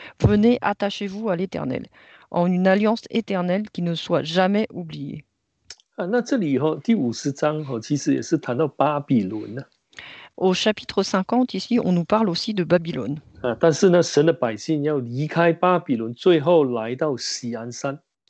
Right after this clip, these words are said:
Speaker 1: Mais le peuple de Dieu va quitter Babylone et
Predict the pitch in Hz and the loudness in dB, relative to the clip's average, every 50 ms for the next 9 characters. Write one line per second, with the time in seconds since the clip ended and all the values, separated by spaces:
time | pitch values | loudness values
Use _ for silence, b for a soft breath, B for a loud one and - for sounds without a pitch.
0 | B B B B B B B - 165 170 165 165 160 - 220 233 - - 180 175 | B B B B B B B -4 -2 -2 -2 -2 0 2 0 0 2 0 -2 0
1 | 156 175 165 170 175 156 160 185 220 214 190 170 147 - - - 208 - - 220 | 0 0 0 0 -2 -2 0 0 2 2 2 2 0 0 -2 -8 -2 0 2 2
2 | 196 180 180 170 160 160 165 175 196 226 214 - - - 160 165 170 160 165 | 4 2 0 0 0 0 0 2 2 2 0 -2 -6 -6 -4 -4 -4 -4 -4